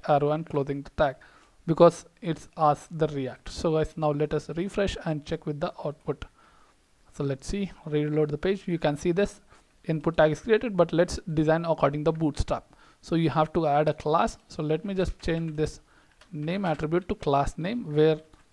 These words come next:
I'm going to add form hyphen control. Okay, let me save, and yes, so let's reload this page. You can see that the form is ready. So guys, same way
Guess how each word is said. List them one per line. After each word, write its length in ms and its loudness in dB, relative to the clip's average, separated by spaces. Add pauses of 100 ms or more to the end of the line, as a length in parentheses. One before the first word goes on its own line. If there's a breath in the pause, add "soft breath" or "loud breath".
(180)
I'm 140 -2
going 160 -2
to 120 0
add 220 0
form 520 0 (500 soft breath)
hyphen 460 -2 (520)
control. 500 0 (640)
Okay, 260 -2 (360)
let 320 -2
me 60 -6
save, 420 -4 (120)
and 340 0 (560)
yes, 340 -2 (100)
so 160 -10
let's 340 -6
reload 300 0
this 140 -4
page. 300 -4 (400 soft breath)
You 80 -2
can 200 4
see 200 -2
that 260 2 (220)
the 140 0
form 280 -2
is 220 -6
ready. 260 2 (440 soft breath)
So 180 2
guys, 140 4
same 360 0
way 160 6